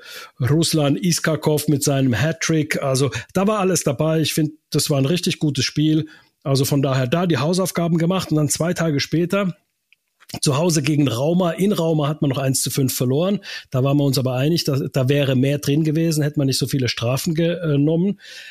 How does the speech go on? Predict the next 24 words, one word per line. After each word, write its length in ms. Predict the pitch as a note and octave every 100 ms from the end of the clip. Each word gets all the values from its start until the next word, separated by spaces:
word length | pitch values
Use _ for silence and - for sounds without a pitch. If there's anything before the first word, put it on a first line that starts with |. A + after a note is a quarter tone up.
| - -
Aber 380 | C3+ C#3 C3+ - - _
zu 240 | - C3+ A#2+
Hause 320 | G3 G3+ F#3+
gegen 240 | F3+ D#3+
den 140 | D3 B2+
finnischen 400 | F3 F#3 - C#3
Meister 440 | D3 F3 - E3
zwei 280 | - C#3 D#3
zu 180 | D3+ C3+
eins 300 | D3 E3 -
nach 160 | C3
Penalty-Schießen 800 | - D#3 D3+ D3 - D3 C#3+ D3
zu 120 | -
gewinnen. 480 | C3 B2 D#3+ G3 F#3
Und 220 | - B2
wenn 140 | C3 C3+
man 180 | C3 A#2+
das 160 | A#2
erste 500 | - D#3+ F#3+ - F3+
Drittel 380 | - E3 - C#3+
sieht, 360 | A#2+ D#3+ F3+ C#3+
muss 200 | D3+ F#3
ich 160 | D#3+
sagen, 460 | C#3 C#3 D3 F#3+